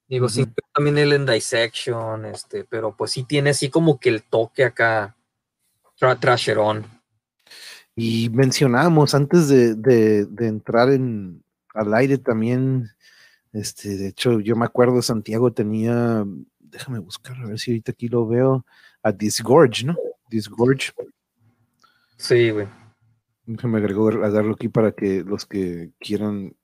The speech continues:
Speaker 2: buscar el nombre, aquí lo voy a poner, Disgorge. Eh, ¡eh, Caosfera! Ya se pudo, ¡yay! Ya podemos ver tus comentarios. Sí, sí, te leo, te leo, te leo. Hola, hola, Caosfera,
Speaker 1: Saludos.
Speaker 2: bienvenida.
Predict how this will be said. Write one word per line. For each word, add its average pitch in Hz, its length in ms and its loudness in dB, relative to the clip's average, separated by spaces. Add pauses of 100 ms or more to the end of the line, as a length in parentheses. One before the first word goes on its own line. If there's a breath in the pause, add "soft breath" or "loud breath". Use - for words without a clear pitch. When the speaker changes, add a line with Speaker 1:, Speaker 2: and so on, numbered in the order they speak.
(200)
Speaker 2:
buscar 107 480 -6
el 104 200 -4
nombre, 120 460 -2
aquí - 180 -14
lo 101 80 -8
voy 101 120 -4
a 101 40 -8
poner, 113 500 -12
Disgorge. - 920 -6 (960 loud breath)
Eh, 139 400 2
¡eh, 202 480 6
Caosfera! 190 520 8
Ya 165 120 6
se - 140 -2
pudo, 202 360 6
¡yay! 220 680 2
Ya 196 80 0
podemos 170 320 -4
ver 165 120 -4
tus 156 180 -14
comentarios. 139 960 -2
Sí, 143 220 -6
sí, 143 140 -10
te 139 120 -8
leo, 143 340 2
te 110 120 -6
leo, 123 280 -2
te 131 140 -6
leo. 135 880 0
Hola, 135 280 -12
hola, 131 220 0
Caosfera, - 0 -
Speaker 1:
Saludos. 156 580 6
Speaker 2:
bienvenida. 131 600 4